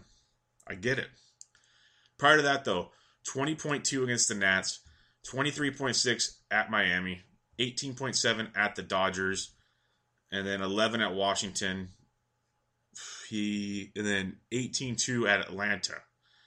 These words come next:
He's been pretty good for those two bl-, uh, two blow-ups.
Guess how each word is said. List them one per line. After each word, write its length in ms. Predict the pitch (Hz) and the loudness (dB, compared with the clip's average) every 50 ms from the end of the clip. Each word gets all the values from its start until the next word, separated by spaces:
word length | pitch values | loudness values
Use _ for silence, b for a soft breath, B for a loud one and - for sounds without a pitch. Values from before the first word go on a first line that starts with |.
| b b b b b b b b b b b _ _ _ | b b b b b b b b b b b _ _ _
He's 180 | - 117 107 | -8 -8 -6
been 160 | 110 131 139 | -6 -8 -8
pretty 260 | 131 - 156 156 151 147 | -6 -6 -4 -2 -2 -2
good 400 | 139 151 151 147 127 101 - - _ - - - 104 104 | 0 0 2 2 0 0 -4 -8 _ -20 -16 -14 -12 -10
for 320 | - - - 113 120 120 | -8 -8 -6 -2 -2 0
those 180 | 120 117 110 - | 2 2 2 2
two 180 | - - 127 104 | 0 0 0 -2
bl-, 200 | 87 95 107 101 | -4 -4 0 2
uh, 180 | 104 101 92 87 | 2 2 2 2
two 180 | - - 120 107 | -2 -4 -4 -2
blow-ups. 580 | 110 113 110 104 95 82 - - - - - | 0 2 2 2 2 0 -4 -8 -12 -16 -16